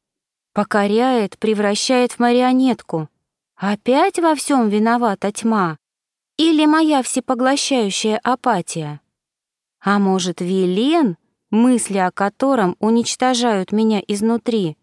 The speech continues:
и толкают за утешением к незнакомцу? Что бы ни было причиной этого безумия, я должна все прекратить,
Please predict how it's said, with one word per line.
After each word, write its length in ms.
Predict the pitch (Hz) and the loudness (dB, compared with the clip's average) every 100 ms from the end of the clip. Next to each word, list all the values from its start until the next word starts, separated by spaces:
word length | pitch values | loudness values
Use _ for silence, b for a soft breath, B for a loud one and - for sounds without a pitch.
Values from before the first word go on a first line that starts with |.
| _ _ | _ _
и 120 | 190 | -8
толкают 800 | 185 202 202 - 285 285 220 160 - - | -2 0 0 -2 0 2 2 -2 -8 -8
за 220 | 190 220 | -2 0
утешением 680 | 226 - 240 254 208 180 170 | 0 -2 -2 0 2 0 -2
к 100 | - | -2
незнакомцу? 920 | 208 208 240 240 220 175 - 151 147 _ _ _ _ _ _ _ - | -2 0 -2 -2 -2 -2 -4 -10 -14 _ _ _ _ _ _ _ -12
Что 320 | - 302 311 | -6 -2 0
бы 140 | 277 | 2
ни 240 | 277 269 226 | 4 4 2
было 300 | 170 170 165 | 0 -4 -4
причиной 540 | 226 214 - 214 185 | -4 -4 -2 0 0
этого 420 | - 214 196 185 | -2 -4 -4 -6
безумия, 760 | 175 214 208 277 226 175 151 - - | -4 -4 -2 0 0 0 -4 -8 -6
я 340 | 190 233 247 | 0 2 2
должна 440 | 220 220 208 214 | 0 0 0 -2
все 240 | 214 - 196 | -2 -4 -4
прекратить, 800 | 202 202 208 208 - 170 143 | -4 -4 -4 -4 -4 -6 -8